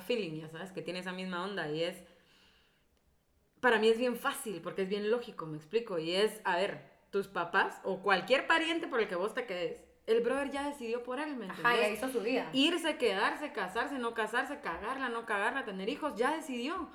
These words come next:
Speaker 1: ¿Por qué te vas a atar? ¿Por qué te vas a atar a alguien que ya tomó sus propias decisiones? Y si la tuya es irte y no hay nada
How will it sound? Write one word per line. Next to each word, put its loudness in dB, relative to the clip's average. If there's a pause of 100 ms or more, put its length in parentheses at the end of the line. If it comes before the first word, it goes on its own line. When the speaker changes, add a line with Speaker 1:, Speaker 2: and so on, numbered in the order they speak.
(240)
Speaker 1:
¿Por 2
qué -4
te -2
vas 0
a 0
atar? -4 (760)
¿Por 2
qué 6
te 4
vas 4
a -4
atar 2
a 6
alguien 0
que 0
ya 4
tomó -2
sus -14
propias -4
decisiones? -6 (340)
Y -2
si -2
la 0
tuya 2 (880)
es 2
irte 2
y 0
no 6
hay 2
nada 4